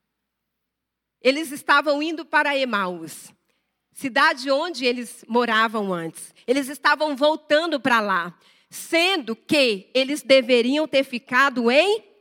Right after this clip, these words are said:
Jerusalém. É em Jerusalém que eles deveriam ter ficado.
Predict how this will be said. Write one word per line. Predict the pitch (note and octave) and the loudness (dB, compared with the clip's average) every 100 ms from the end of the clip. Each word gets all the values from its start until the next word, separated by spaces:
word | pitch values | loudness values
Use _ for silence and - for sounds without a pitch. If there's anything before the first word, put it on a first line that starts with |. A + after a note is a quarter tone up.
| _ | _
Jerusalém. | - F#3+ A3 A3+ G#3+ G#3 F#3+ F#3 F3 E3+ F#3 _ _ _ _ _ _ _ _ _ | -10 -4 0 0 -2 -4 -6 -4 -6 -8 -10 _ _ _ _ _ _ _ _ _
É | - A#3+ | -2 0
em | D#4+ G#4 | 0 -2
Jerusalém | C#4+ D#4 D#4 C4+ A#3+ A#3 C4+ D#4 | -2 -2 -2 0 0 2 0 0
que | |
eles | C4+ C4 | -4 -4
deveriam | B3+ C4+ D4 C#4+ C#4+ | -4 -4 -4 -6 -10
ter | - A#3+ | -8 -10
ficado. | A3+ - F#3+ E3 D#3 | -10 -10 -6 -6 -8